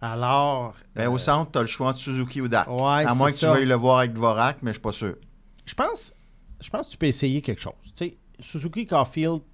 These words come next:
Speaker 1: Slavkovski, tu peux laisser ça comme ça
Speaker 2: Ouais.
Speaker 1: pour l'instant. Je te dis pas que ça va être ça si le Canadien un jour sera en finale de la Coupe Stanley, mais tu peux laisser comme ça. Alors, pourquoi pas essayer avec, euh, euh, Dak et puis, euh,
Speaker 2: Newhook ?
Speaker 1: c'est Newhook,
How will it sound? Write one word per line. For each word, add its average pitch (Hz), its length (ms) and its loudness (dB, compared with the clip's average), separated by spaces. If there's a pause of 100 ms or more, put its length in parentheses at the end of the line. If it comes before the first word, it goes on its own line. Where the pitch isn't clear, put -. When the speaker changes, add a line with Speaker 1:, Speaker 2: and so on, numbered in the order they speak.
(460)
Speaker 1:
Slavkovski, - 640 -6
tu - 80 -16
peux - 100 -6
laisser 113 240 -4
ça 139 180 -4
comme 127 220 -4
ça - 180 0
Speaker 2:
Ouais. 123 80 2 (240)
Speaker 1:
pour 117 120 -10
l'instant. 151 400 -4
Je - 40 -20
te - 80 -10
dis 120 120 -10
pas 170 100 -2
que - 60 -10
ça 147 100 -4
va 143 80 -4
être 127 80 -8
ça 160 240 -6
si - 160 -12
le 120 60 -14
Canadien 127 380 -4
un 127 40 -6
jour 135 160 -8
sera 127 240 -12
en 117 60 -10
finale 131 240 -10
de - 0 -
la 117 80 -12
Coupe 113 160 -14
Stanley, 127 340 -12 (420)
mais 139 80 -2
tu - 80 -6
peux 165 60 0
laisser 160 220 0
comme 131 160 -2
ça. 180 100 -2
Alors, 185 160 -2
pourquoi - 240 -2
pas 185 120 2
essayer 151 360 -2
avec, 123 320 -4
euh, 120 460 -2 (680)
euh, 110 300 -2
Dak 127 460 0
et 110 60 -2
puis, 113 480 -2
euh, 98 960 -4
Speaker 2:
Newhook ? 120 240 -2
Speaker 1:
c'est 143 180 -8
Newhook, 135 320 0